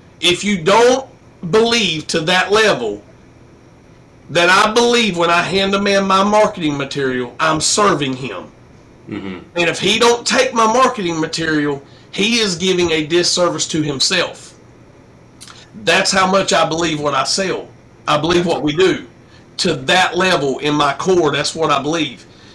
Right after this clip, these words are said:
Speaker 1: If you believe that, then you should give everybody you know a business card, everybody in Walmart line, because if you don't, you're not serving them.
Speaker 2: Yeah. Well,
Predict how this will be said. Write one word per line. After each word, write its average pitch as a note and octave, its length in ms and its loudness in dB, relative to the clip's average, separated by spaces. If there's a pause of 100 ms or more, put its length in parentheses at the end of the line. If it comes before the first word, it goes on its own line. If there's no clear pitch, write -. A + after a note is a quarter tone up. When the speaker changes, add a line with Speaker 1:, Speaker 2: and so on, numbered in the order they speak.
Speaker 1:
If - 220 -8
you G3 140 0
believe A#3+ 420 0
that, A#2 460 -2 (400)
then C#3+ 220 -4
you F3 200 -2
should G3 240 -2
give F3 220 0
everybody F3 460 0
you F#3+ 120 -4
know F3 200 0
a D#3+ 60 -4
business D#3 440 0
card, A#2+ 420 -4 (380)
everybody E3 420 0
in F#3 60 0
Walmart F#3 380 2
line, D3 380 0 (120)
because D#3 320 -2
if D3 160 -8
you C#3+ 80 -10
don't, E3+ 600 2 (840)
you're B2 120 -2
not B2 280 -2
serving B2+ 560 -2
them. E2 240 -14 (640)
Speaker 2:
Yeah. G#2+ 240 -10 (680)
Well, A#2 260 -6